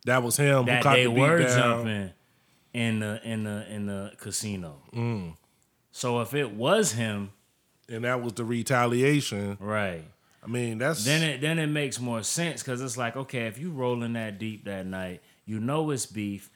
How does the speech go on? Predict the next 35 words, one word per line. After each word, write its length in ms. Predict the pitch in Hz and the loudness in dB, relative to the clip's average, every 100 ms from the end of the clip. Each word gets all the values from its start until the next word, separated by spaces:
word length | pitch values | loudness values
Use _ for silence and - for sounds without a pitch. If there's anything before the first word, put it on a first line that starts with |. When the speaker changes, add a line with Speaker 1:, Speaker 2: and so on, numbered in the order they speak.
| _ _ - | _ _ -4
Speaker 2:
Nobody 460 | 147 175 139 120 | -2 0 0 0
can 220 | 113 110 98 | -4 -8 -8
get 200 | 104 82 | -8 -6
near 300 | 101 135 131 | -2 0 0
you, 380 | 107 95 87 80 _ _ _ _ _ _ _ | -2 -6 -8 -12 _ _ _ _ _ _ _
you 160 | 120 | -4
know, 340 | 127 120 107 104 | -2 -2 -4 -6
unless 500 | 117 117 127 139 - - | -6 -2 0 0 0 -2
it's 240 | 139 - | -2 0
a 220 | 120 104 87 _ _ _ _ _ _ - - _ | 0 -2 -6 _ _ _ _ _ _ -8 -8 _
off 240 | 127 123 - | -2 -2 -4
the 60 | |
blue 260 | 104 123 131 | -4 -4 -4
thing, 440 | - 107 92 82 - | -4 -6 -6 -10 -4
Speaker 1:
Yeah. 160 | 107 | -2
Speaker 2:
like, 160 | 107 87 | -2 -2
off 180 | 135 - | -4 -4
the 80 | 120 | -6
cuff 360 | - 143 - | -2 -2 -2
thing. 260 | 120 107 101 | -6 -4 -2
You 120 | 139 | -4
can't, 360 | 147 180 165 - _ _ _ _ | -2 0 0 -4 _ _ _ _
you 120 | 190 | -6
can't 320 | 147 185 151 | -2 -4 -2
get 180 | 139 156 | -4 -4
near 240 | 143 165 151 | -2 0 0
them 180 | 139 | 0
if 140 | 131 120 | -2 -4
you 100 | 170 | -4
was 160 | 147 | -4
planning 600 | - - 147 160 160 156 147 | -6 -6 -2 -2 -2 -4 -4
to 160 | 135 | -6
get 300 | 113 147 104 | -4 -6 -4
near 280 | 127 147 147 | -4 -2 -2
them 400 | 135 123 117 104 | -2 -2 -4 -8